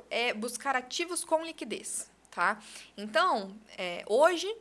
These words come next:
nós temos diversos ativos com liquidez. Por exemplo, existem hoje L C I, L C A, que são títulos isentos de imposto de renda com liquidez.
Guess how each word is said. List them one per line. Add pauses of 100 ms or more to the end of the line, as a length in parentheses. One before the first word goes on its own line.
nós
temos
diversos
ativos
com
liquidez.
Por
exemplo,
existem
hoje
L
C
I,
L
C
A,
que
são
títulos
isentos
de
imposto
de
renda
com
liquidez.